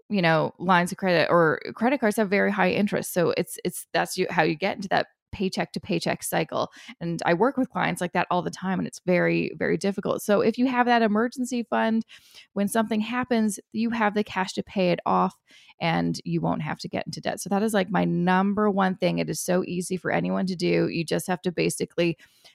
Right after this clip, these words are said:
every paycheck, put a percentage of your paycheck into a savings account and don't touch it.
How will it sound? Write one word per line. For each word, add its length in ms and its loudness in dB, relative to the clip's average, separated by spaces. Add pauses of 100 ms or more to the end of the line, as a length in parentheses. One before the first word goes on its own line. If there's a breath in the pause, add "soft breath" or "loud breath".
every 240 2
paycheck, 580 0
put 160 -2
a 40 -2
percentage 600 -4
of 200 0
your 100 0
paycheck 540 -4
into 260 0
a 80 -2
savings 420 -6
account 280 -6
and 100 -4
don't 180 -8
touch 220 -18
it. 960 -4